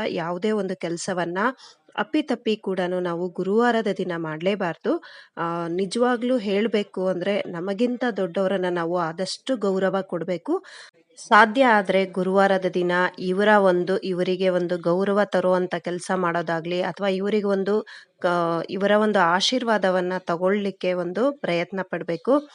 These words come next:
ಆ, ಏನಿಲ್ಲ ಅಂದ್ರೂನು ಅವ್ರು ನಮ್ಗೆ ಖುಷಿಯಾಗಿದ್ರೆ, ಗುರುವಾರದ ದಿನ ಅವ್ರು ನಮ್ಮನ್ನ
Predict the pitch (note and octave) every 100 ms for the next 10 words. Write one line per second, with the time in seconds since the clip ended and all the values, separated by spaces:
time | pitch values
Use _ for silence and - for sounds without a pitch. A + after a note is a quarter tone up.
0 | - - - G3 G3 G3+ B3 B3+ A3+ G3+
1 | F#3+ F#3 F#3 G3 - F3+ A3 C#4 B3+ G#3
2 | G3 G3 - F#3 - A3 G3+ F#3+ F#3 F3+
3 | F#3 F3+ F#3+ G3+ G3+ F#3 F#3+ F3 F#3+ A#3
4 | G#3+ F#3+ F#3